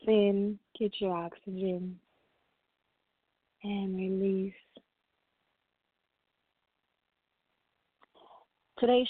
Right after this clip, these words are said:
show is about the power of acceptance. So I want us all to just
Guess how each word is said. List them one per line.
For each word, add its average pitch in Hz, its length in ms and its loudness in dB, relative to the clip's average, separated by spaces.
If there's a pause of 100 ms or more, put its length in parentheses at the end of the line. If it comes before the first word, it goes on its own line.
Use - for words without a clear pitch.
show 233 200 4
is 208 120 2
about 226 420 -2
the 214 80 -4 (200)
power 214 420 2
of 180 100 -4
acceptance. 160 800 -10 (100)
So 180 60 -12
I 170 60 -8
want 208 260 -2
us 220 80 -4 (120)
all 185 400 -6
to 190 80 -10
just 190 200 -10